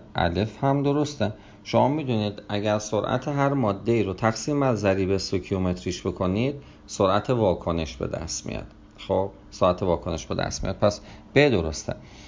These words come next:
اما عبارت پ میگه سرعت متوسط تولید گاز آمونیاک با سرعت واکنش برابره. نه، اینطوری نیست. می‌دونید چرا؟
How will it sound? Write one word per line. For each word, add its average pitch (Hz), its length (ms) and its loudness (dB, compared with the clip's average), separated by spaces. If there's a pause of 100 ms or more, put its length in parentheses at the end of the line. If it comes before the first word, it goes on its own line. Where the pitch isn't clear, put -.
(180)
اما 156 200 8
عبارت 139 460 6
پ 147 220 0
میگه 113 420 4
سرعت 123 440 2
متوسط 120 640 2
تولید 95 400 0
گاز 90 340 2
آمونیاک 92 800 2
با 98 120 2
سرعت 90 380 4
واکنش 92 520 0
برابره. 80 640 2 (460)
نه، 156 100 6
اینطوری 135 440 2
نیست. 131 400 0
می‌دونید 117 320 0
چرا؟ 95 440 2